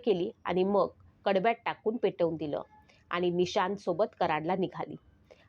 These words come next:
आता तिनं गुन्हा कबूल केला होता, पण तिचं एवढं सुखी असलेलं आयुष्य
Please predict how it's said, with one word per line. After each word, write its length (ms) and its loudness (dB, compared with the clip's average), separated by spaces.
आता 360 0
तिनं 360 -2
गुन्हा 220 -2
कबूल 400 0
केला 180 0
होता, 340 -8
पण 220 4
तिचं 320 4
एवढं 380 4
सुखी 400 -2
असलेलं 380 2
आयुष्य 460 0